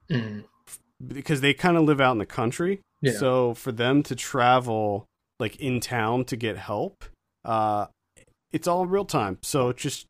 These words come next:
Speaker 2: shows them going into town, just driving into town. And at, during this time, people, th-, they're not really talking too much. So just be prepared if you're interested.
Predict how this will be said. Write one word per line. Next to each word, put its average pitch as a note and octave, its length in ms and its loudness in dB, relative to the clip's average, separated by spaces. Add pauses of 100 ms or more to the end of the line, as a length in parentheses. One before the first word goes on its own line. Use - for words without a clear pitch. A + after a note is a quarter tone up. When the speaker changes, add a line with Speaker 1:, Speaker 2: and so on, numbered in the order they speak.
Speaker 2:
shows G2 260 -6
them A#2 240 -4 (180)
going G2+ 240 -4
into D3 180 -2
town, D3 500 0
just G#2 180 -10
driving G#2+ 380 -4
into C3+ 220 2
town. B2 440 0 (360)
And G#2+ 440 -2 (240)
at, B2+ 160 -6 (140)
during D3 300 2
this B2+ 200 0
time, A2 580 -2
people, A#2 320 -8 (200)
th-, G2+ 160 -10
they're C3+ 180 -4
not A#2+ 200 0
really A2 180 -2
talking G#2 580 -6
too A#2+ 200 -6
much. A2+ 500 -4
So A2+ 400 -2 (340)
just F3 300 0
be C3+ 240 0
prepared B2+ 480 -2
if G#2 100 -10
you're G#2+ 180 -4
interested. A2 840 -4